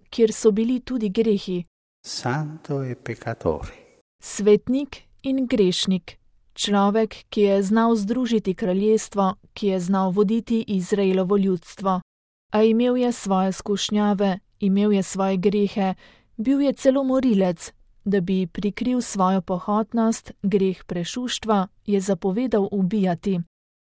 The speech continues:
Speaker 1: In ko je Bog poslal preroka Natana k Davidu, da bi mu pokazal, kaj je storil,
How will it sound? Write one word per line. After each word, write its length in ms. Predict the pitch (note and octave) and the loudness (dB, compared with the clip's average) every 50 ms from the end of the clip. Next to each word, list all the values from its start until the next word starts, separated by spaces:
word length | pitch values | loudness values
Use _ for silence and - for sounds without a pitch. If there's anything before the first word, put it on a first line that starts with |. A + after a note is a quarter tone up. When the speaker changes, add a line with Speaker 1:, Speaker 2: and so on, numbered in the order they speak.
| _ - | _ -2
Speaker 1:
In 280 | G3+ G3 G3 F#3+ F#3 F3+ | 0 2 2 2 0 -2
ko 160 | - G#3 G3 | -2 -2 -2
je 120 | F#3+ F#3+ | 0 0
Bog 340 | F3+ F3 G#3 G#3 A3+ - - | 2 4 4 4 4 2 0
poslal 520 | - G#3+ G#3+ G#3+ - - G#3+ G3 G3+ G#3+ | 0 0 0 0 2 2 2 2 2 2
preroka 560 | G#3 - G#3+ G3+ G3+ G#3 A3 A3+ - - A#3+ A3+ | 0 2 2 2 4 4 4 4 2 2 2 2
Natana 560 | G#3 G3 G3 G3+ G3+ - A3+ A3 G#3+ G#3 F#3+ | 4 4 2 2 0 0 2 2 2 2 2
k 80 | F#3 | 0
Davidu, 640 | F#3 F3 F#3 F#3+ G3 G3+ A3 A#3 G3+ G3 A#3+ A#3+ A#3+ | 0 0 0 2 2 0 0 -2 -2 -2 -2 -2 -2
da 160 | G3 F#3 G3 F#3 | 0 0 0 0
bi 140 | F3 G3 F#3 | 0 0 0
mu 140 | F#3+ F#3 | 0 0
pokazal, 640 | - F#3 F#3 F3 - G#3 G3+ A3 A3 - A3+ A3 A3 | -2 -2 -4 -4 -2 -2 0 0 0 2 2 0 0
kaj 280 | - - F#3+ F#3 F#3+ | 0 -2 -2 -2 0
je 80 | G3+ G3+ | -2 -2
storil, 560 | - - - - B3 B3 B3 A#3 A3+ G#3 F#3+ | -4 -4 -6 -4 -2 -2 0 2 2 2 2